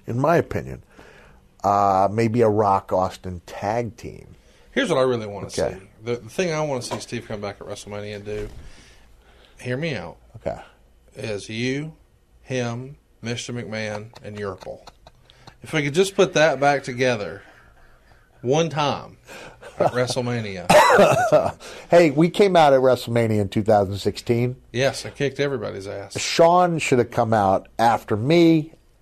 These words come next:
Speaker 1: uh, right? But I came out after Sean. And then I had this great opportunity by virtue of the fact that not a single eyeball in the place was looking at me when Steve came out.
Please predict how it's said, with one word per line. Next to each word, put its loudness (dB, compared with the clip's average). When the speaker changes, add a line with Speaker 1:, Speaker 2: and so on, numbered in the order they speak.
Speaker 1:
uh, 2
right? 4
But 2
I 4
came -4
out 4
after 0
Sean. 0
And -2
then 4
I 2
had 0
this -2
great 0
opportunity 0
by 2
virtue 0
of 2
the 2
fact 0
that -2
not -2
a 0
single 0
eyeball 4
in -4
the -2
place 0
was -4
looking -2
at -6
me 0
when -4
Steve -4
came -4
out. 0